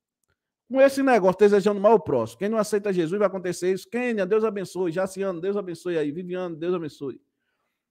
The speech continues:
Nordestina, Deus abençoe. Quem não aceita Jesus, é. Quem não aceita Jesus vai acontecer isso, aquilo, outro. Isso aí não existe. Isso aí não existe, viu? Isso aí não existe.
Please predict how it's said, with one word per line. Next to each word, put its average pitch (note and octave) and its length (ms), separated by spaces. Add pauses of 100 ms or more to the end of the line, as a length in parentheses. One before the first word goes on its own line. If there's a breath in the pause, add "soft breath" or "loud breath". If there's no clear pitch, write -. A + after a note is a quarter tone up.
(100)
Nordestina, G3 640
Deus G#3 160
abençoe. G3 340
Quem G#3 140
não A#3+ 120
aceita G#3+ 440
Jesus, F#3+ 720 (500)
é. C3+ 460 (460)
Quem E3 100
não G3+ 100
aceita G3+ 320
Jesus F3+ 280
vai G3 80
acontecer F#3 400
isso, F#3+ 140
aquilo, F3 200
outro. E3 120
Isso G3+ 80
aí G#3 40
não A3+ 100
existe. C#3 540 (260)
Isso - 160
aí G#3 120
não B3 80
existe, A#2+ 340
viu? C3+ 180 (840)
Isso - 80
aí D3 80
não G#3 100
existe. A2 380